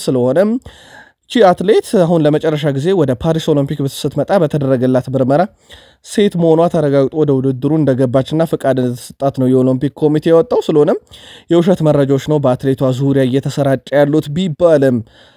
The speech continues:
ጾታ ወደ ሴት የቀየረ አልጄሪያዊ ከጣሊያኒ ሴት ጋር ቦክስ ገጠመ በሚል ነው እንግዲህ በርካታ ማህበራዊ ትስስር ገጾች መረጃውን እያጋሩ የሚገኙት። ይህ ብቻ ሳይሆን በአርባ ስድስት ሰከንድ የተዘረረችው ጣሊያናዊትም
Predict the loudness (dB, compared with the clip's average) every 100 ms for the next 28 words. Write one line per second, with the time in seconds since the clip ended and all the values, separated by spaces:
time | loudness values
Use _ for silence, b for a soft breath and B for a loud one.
0 | b -8 -4 2 4 4 2 0 -2 -2
1 | -2 -4 -4 -2 0 2 2 2 0 2
2 | 4 4 4 0 0 -4 -4 -4 -2 0
3 | -2 -4 -6 -2 0 2 2 0 0 -2
4 | -2 -2 _ -2 0 0 0 0 0 0
5 | -4 -6 B B B -4 -2 -2 0 0
6 | 2 2 2 0 -2 -6 -2 -2 -2 -6
7 | -2 -2 0 0 0 0 2 0 2 0
8 | 2 -2 -2 -2 -2 0 0 0 -2 -6
9 | -4 -4 -2 -4 B B B B -2 2
10 | 2 2 0 -2 -4 -4 -2 -2 0 0
11 | 0 -2 0 0 0 2 2 2 0 -2
12 | -6 -2 0 2 2 2 0 0 -2